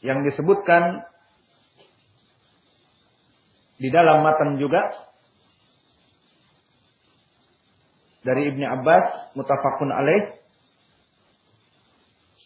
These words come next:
dan juga datang dari Jabir ibni Abdullah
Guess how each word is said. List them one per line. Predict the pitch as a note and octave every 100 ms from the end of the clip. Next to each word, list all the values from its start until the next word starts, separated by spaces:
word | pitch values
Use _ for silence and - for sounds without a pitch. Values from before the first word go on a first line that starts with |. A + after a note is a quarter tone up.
| _ _ _ _ _ C3
dan | C3
juga | C#3 D3 D#3
datang | E3 E3 E3 E3 - - _ -
dari | C3 C3+ C3
Jabir | F3 D3+ D3 C3
ibni | A#2+
Abdullah | C3 C3 C#3+ F#3 -